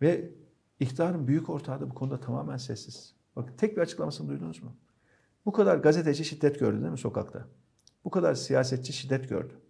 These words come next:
Ve küçük ortağın işaret ettiği insanların bu şiddeti gördüğünü dünya alem bilmiyor mu? Peki büyük ortak, Sayın Erdoğan niye sessiz? Niye sessiz?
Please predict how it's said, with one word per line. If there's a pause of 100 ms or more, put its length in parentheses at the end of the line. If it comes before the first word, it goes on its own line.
(1800)
Ve (640)
küçük
ortağın (180)
işaret
ettiği
insanların (300)
bu
şiddeti
gördüğünü (200)
dünya
alem
bilmiyor
mu? (800)
Peki (160)
büyük
ortak, (1040)
Sayın
Erdoğan
niye
sessiz? (1400)
Niye
sessiz?